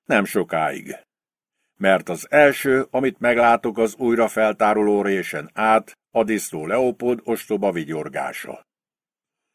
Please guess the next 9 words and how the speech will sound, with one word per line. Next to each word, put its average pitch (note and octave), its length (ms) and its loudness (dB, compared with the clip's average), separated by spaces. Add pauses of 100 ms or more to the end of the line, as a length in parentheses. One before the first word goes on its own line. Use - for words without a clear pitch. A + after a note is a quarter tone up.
(320)
„Mit C3+ 400 4
bámulsz D#3+ 600 6
rám C3 280 2
ilyen A2+ 320 2
hülyén?” F2+ 600 2 (420)
mordulok G2+ 560 6
fel F#2 240 2
viszonylag F2 580 -2
agresszívan, G2 1000 0